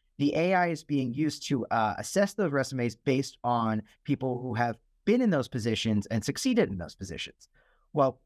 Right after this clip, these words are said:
when the A I tool is being fed information on what does it look like to be successful, and if you are being successful and you happen to be a, a middle-aged straight white man, and that is all of the information being fed to the system,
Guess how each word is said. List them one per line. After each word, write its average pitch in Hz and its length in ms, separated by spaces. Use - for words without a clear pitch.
when 151 200
the 139 180
A 190 200
I 180 160
tool 165 420
is 127 160
being 131 320
fed 156 320
information 139 640
on 107 200
what 175 280
does 143 120
it - 80
look 160 200
like 127 180
to - 80
be 107 120
successful, - 720
and 139 160
if 123 160
you 131 420
are 127 140
being 147 300
successful 156 640
and 117 140
you 120 60
happen 143 440
to 147 120
be 127 400
a, - 260
a 110 80
middle-aged 127 640
straight 131 380
white 127 320
man, 98 300
and 107 200
that 135 160
is 143 100
all 147 200
of 147 100
the 127 140
information 131 560
being 117 220
fed 131 320
to 113 80
the 117 100
system, 151 420